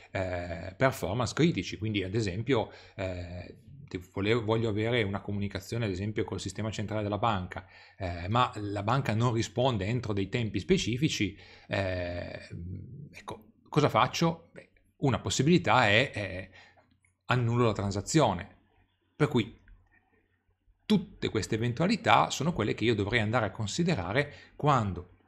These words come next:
dopo lo scenario principale di successo, devo andare a definire quelle che sono le estensioni. Eh,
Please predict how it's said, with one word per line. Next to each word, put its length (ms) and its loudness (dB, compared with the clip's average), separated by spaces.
dopo 360 2
lo 60 -2
scenario 300 -2
principale 400 -2
di 60 -4
successo, 520 -4
devo 260 -2
andare 360 -2
a 20 -2
definire 500 -4
quelle 200 -4
che 120 -6
sono 260 -6
le 160 -8
estensioni. 680 -8
Eh, 440 0